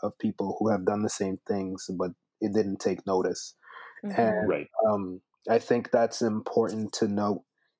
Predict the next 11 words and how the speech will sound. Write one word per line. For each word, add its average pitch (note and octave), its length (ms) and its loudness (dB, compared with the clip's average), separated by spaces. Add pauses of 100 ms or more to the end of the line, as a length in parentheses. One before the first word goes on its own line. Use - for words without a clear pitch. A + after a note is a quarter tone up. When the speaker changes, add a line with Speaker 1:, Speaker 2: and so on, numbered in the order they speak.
(120)
Speaker 1:
because, G#2 560 0
um, F#2 440 0 (1000)
just B2 260 0
the A#2+ 80 6
way, A2+ 560 4 (180)
um, G2 600 0 (640)
Black G#2 320 0
people G2+ 280 0
experience G2 800 -2
and F#2 160 -4
live, G2 380 2